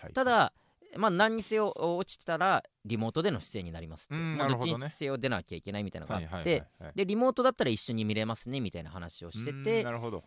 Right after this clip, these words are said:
Speaker 2: で、そのガクさん家でみんなで集まってる時に、リモートのちょうど時間、
Speaker 1: はい、はい、はい。
Speaker 2: 十、だから、二十時から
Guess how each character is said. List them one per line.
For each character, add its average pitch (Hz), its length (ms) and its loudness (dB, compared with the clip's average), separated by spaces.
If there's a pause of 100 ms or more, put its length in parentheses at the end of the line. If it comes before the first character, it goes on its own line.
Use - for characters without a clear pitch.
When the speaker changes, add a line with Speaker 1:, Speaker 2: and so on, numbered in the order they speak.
Speaker 2:
で、 190 300 2
そ 165 140 -2
の 143 100 0
ガ 123 140 2
ク - 80 -18
さ 92 100 -4
ん 85 40 -8
家 - 120 -12
で 80 100 -8
み 87 100 -6
ん 87 40 -6
な 87 80 -4
で 80 80 -6
集 - 160 -12
ま 80 60 -8
っ - 40 -14
て - 120 -16
る 80 60 -14
時 160 200 -8
に、 170 120 2
リ 107 120 2
モ 98 100 0
ー 87 100 -2
ト 92 100 -4
の 78 80 -4
ち 76 80 -8
ょ - 20 -6
う 80 40 -6
ど 82 80 -4
時 - 120 -10
間、 87 60 -10
Speaker 1:
は 80 80 -8
い、 - 0 -
は - 0 -
い、 - 20 -12
は - 20 -14
い。 - 40 -14
Speaker 2:
十、 - 260 -8
だ 107 80 -6
か 95 80 -8
ら、 87 40 -6
二 120 200 0
十 214 240 0
時 104 140 -2
か - 100 -12
ら - 140 -14